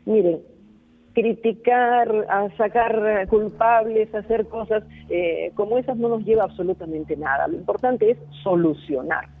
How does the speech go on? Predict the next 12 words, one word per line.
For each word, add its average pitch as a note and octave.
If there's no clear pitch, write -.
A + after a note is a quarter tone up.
Y D#3+
si F3
yo A#3
digo, A#3
"Ah, A3+
no A3+
me A3
dieron A3
esto A3+
completo", A#3
en D#3
realidad, E3+